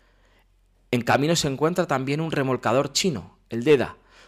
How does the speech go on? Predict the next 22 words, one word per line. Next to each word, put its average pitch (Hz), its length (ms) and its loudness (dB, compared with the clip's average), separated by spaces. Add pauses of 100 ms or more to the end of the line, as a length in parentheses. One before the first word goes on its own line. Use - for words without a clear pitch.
(100)
con 139 180 2
potencia 180 420 0
suficiente 175 600 -4
para 131 240 -2
poder 135 380 0
equilibrarlo 143 680 0
nuevamente 135 680 -4 (280)
y 127 140 0
evitar 165 400 0
que 151 100 -2
el 127 80 -4
temporal 120 480 0
siga 156 320 -4
castigando 117 760 -2 (460)
el 120 160 0
costado 127 640 2
donde 110 200 -2
está 120 220 -2
la 110 120 0
vía 101 200 -2
de 104 120 0
agua. 85 340 -2